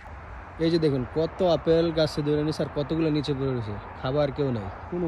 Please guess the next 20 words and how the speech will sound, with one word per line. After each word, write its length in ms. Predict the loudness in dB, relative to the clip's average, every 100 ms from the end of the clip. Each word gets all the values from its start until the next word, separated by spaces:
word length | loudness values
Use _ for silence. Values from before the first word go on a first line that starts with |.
| 2
মানুষ 200 | 2 0 -2
নেই, 100 | -4 -4
খাবারের, 420 | -2 0 0 -2 -4 -8 -12 -12 -10 -6 -2
খাবে, 340 | 2 6 8 6 4 -4 -8 -2
খাবারের 320 | 2 6 8 8
মানুষ 180 | 6 6 6
নেই। 120 | 4 0 -6 -8 -10 -12 -14 -14 -16 -16 -18 -16 -12 -12 -10 -12 -14 -2
এই 60 | 2 4
গাছটার 300 | 4 4 4
অবস্থা 240 | 4 2 2
দেখুন, 200 | 4 4 2
এই 60 | 2
যে 60 | 2 0
গাছটার 320 | 0 -4 -8 -8 -14 -12 -8
দেখেন 240 | -4 -4 -6 -8 -12 -12 -10 -10 -4
কত 180 | -2 2 4
আপেল। 220 | 4 2 0 0 -2 -2 2 2 2 -4 -10 -12 -14 -10 -6 -4 -6 -12 -14 -18 -18 -18 -16 -16 -6 -2
বলেন, 260 | 0 0 -2 -6 -10 -10 -12 -14 -6 -2
যেখানে 380 | 4 4 4 4 4 2 2 2 4
দরকার 380 | 4 6 8